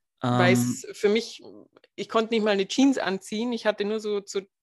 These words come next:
Speaker 1: Jersey-Stretch-Röcke an, weil das genau auf der Höhe saß von den Hosen. Dann
Speaker 2: Mhm.
Speaker 1: hat es immer so gedrückt und es tat einfach so weh. Und also es, äh,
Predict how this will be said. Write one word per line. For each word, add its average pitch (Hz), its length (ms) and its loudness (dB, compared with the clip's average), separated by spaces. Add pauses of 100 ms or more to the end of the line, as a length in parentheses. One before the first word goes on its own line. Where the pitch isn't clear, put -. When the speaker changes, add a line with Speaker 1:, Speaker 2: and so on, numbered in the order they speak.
(100)
Speaker 1:
Jersey-Stretch-Röcke 214 2000 0
an, 240 340 -2 (540)
weil 196 300 0
das 220 140 -6
genau 208 320 2
auf 240 180 2
der 214 160 2
Höhe 262 420 0
saß 254 480 -2
von 220 220 -6
den 202 180 -6
Hosen. 311 500 -2 (400)
Dann 214 100 2
Speaker 2:
Mhm. - 40 0
Speaker 1:
hat 233 140 0
es 233 120 -2
immer 220 200 -2
so 214 120 -4
gedrückt 233 520 0
und 240 100 -4
es 208 100 -8
tat 240 200 -2
einfach 220 260 -4
so 196 260 -10
weh. 254 380 0
Und 208 300 -8 (440)
also 185 220 -4
es, - 200 -16
äh, - 180 -14